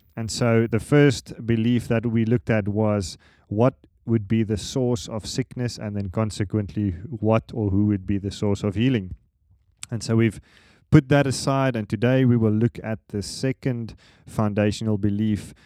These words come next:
that we need to kind of roll around, uh, look, look from, look at it from different, uh, perspectives and angles so that you can be confident to minister to the sick.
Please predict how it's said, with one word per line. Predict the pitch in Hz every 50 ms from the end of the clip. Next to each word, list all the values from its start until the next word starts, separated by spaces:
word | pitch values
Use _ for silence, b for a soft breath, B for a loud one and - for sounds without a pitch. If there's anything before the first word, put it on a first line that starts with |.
| b b -
that | 107 101 104
we | 113 113
need | 127 151 151 -
to | - 139 123
kind | - 135 123 123 123
of | 117 95 95
roll | 104 107 110 113 120 120 120 117 120 - -
around, | 113 110 107 107 107 107 107 107 107 107 101 101 87 b b b b b -
uh, | 104 101 101
look, | 107 110 123 123 - - - -
look | 117 117 131 - -
from, | - 135 127 123 120 120 120 127
look | 113 123 139 - -
at | 135 123
it | 127 - -
from | - 120 113 107
different, | 98 117 107 - - 117 113 101 98 -
uh, | - 110 98 95
perspectives | - - 104 - - - 131 - - - 127 104 -
and | 104 107
angles | 113 113 110 113 110 110 107 -
so | - 107 104
that | 104 101 95
you | 107 117
can | 107 - 117 107
be | 101 101
confident | - - 123 120 120 - - - 101 101 98 98 - - b b b b b b -
to | 110 107
minister | 107 107 110 110 95 - - - 107 101 95 - - _ _
to | - 107 101
the | 98 98
sick. | 95 - 131 117 - - -